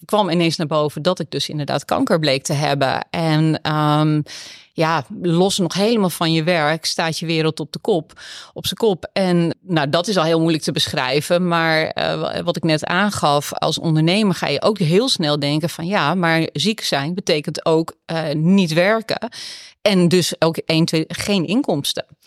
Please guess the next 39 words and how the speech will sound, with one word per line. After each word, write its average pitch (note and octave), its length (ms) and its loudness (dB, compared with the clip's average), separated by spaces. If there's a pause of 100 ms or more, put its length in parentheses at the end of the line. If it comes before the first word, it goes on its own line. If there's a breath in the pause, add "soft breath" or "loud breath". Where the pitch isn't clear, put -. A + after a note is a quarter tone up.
(300 loud breath)
En G3 120 -2
ik G3 80 2
heb F#3+ 120 2
het E3+ 80 -6
bedrijf D#3+ 300 0
samen D3+ 320 -2
met D3+ 100 -2
mijn D3+ 160 0
man. D#3 400 2
Ehm, D#3+ 840 0
dus E3+ 200 2
het D3 140 -4
i-, F3+ 260 0
dat E3+ 220 0
maakt E3 300 0
ook E3 80 -2
nog D#3+ 40 0
eens D#3 100 0
een - 160 -2
keer - 100 -4
extra - 220 -4
kwetsbaar. - 500 -4
Dus G3 120 0
ik F#3+ 60 0
merkte G#3+ 500 2
dat F#3+ 180 2
ik F#3+ 100 -2
in G3 100 2
die F#3+ 100 2
beginfase, G3 840 0
dat F#3 180 0
je - 80 -4
al F3 100 0
van F#3 140 -2
links F#3 180 0
naar E3+ 140 0
rechts F#3 220 -2
geslingerd E3+ 460 -2
wordt, - 580 -2